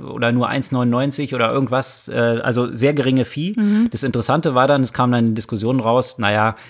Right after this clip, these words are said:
Speaker 1: das ist ziemliche Augenwischerei. Die
Speaker 2: Wechselkurs.
Speaker 1: Der Wechselkurs,
Speaker 2: Klar. Mhm.
Speaker 1: darüber wird's dann halt genommen und nach
Speaker 2: <laughs> Mhm.
Speaker 1: vorne wird halt gestellt, wir haben so keine Fee und, und, äh,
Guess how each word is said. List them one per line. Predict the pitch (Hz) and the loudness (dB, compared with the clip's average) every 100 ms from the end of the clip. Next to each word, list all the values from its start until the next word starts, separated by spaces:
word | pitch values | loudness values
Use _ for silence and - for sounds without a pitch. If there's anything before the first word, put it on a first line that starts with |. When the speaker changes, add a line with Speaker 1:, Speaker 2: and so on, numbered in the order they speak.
| - - 95 | -20 -20 -8
Speaker 1:
das | 120 - | -6 -6
ist | 127 - | -6 -4
ziemliche | 135 123 117 113 | 0 0 0 0
Augenwischerei. | 117 117 113 107 113 120 135 - - | 0 0 -2 -2 0 0 -2 -6 -6
Die | 208 | -2
Speaker 2:
Wechselkurs. | 202 226 190 202 202 - - | 0 -2 -2 -4 -4 -6 -2
Speaker 1:
Der | 117 | 0
Wechselkurs, | - 139 117 101 107 - - | 0 -2 -2 0 0 -2 -4
Speaker 2:
Klar. | |
Mhm. | 226 | 0
Speaker 1:
darüber | 127 143 117 | 2 4 4
wird's | 104 302 | 4 2
dann | 107 107 | 2 0
halt | - | 0
genommen | 113 123 147 | 2 2 0
und | 120 110 | -2 0
nach | 120 240 | 0 2
Speaker 2:
<laughs> | |
Mhm. | 202 | 2
Speaker 1:
vorne | 131 143 | 4 2
wird | 127 | 0
halt | 123 120 | -2 -2
gestellt, | 117 - 123 123 - 104 | -4 0 0 -2 -8 -8
wir | 110 107 | -4 0
haben | 123 | 0
so | 113 117 | 0 -2
keine | 113 113 | -2 -2
Fee | 101 - 127 123 | -4 -6 -4 -2
und, | 110 104 101 | -2 -2 -4
und, | - 104 104 - - | -4 -4 -4 -6 -10
äh, | 101 101 104 | -6 -4 -4